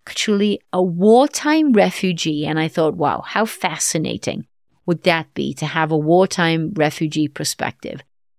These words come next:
Mira talks about the time where she grew up in the country formerly known as Yugoslavia, and she and her family had to flee the city she was born in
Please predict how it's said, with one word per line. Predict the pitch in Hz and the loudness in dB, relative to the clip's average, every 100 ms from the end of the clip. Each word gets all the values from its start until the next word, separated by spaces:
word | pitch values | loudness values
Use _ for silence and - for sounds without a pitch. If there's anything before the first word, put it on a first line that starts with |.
| _ | _
Mira | 214 277 403 | 4 6 4
talks | 403 285 277 254 | 4 2 2 2
about | 220 220 | 2 0
the | 208 | -6
time | - 175 170 175 | -2 2 2 2
where | 160 | 0
she | - 214 | 0 0
grew | 214 254 | 2 4
up | 233 226 | 4 2
in | - 190 | -2 -2
the | 180 | -2
country | - 170 - 170 | -2 -2 0 -4
formerly | - 185 175 196 226 | 0 0 2 4 4
known | 190 185 | 4 2
as | 185 165 | -2 0
Yugoslavia, | 170 165 - 160 147 151 156 - _ _ _ | -2 -2 -2 -2 -2 -4 -6 -8 _ _ _
and | 185 | -4
she | - 214 | 0 4
and | 214 | 6
her | 240 | 4
family | - 170 180 175 175 | 4 0 0 0 -2
had | 170 | -4
to | - | -8
flee | - - 160 | -8 -2 0
the | 175 | 0
city | - 170 160 | -2 -2 -2
she | 170 175 | -2 -2
was | 165 156 | -2 -2
born | 160 147 147 | -2 0 0
in | 165 | -2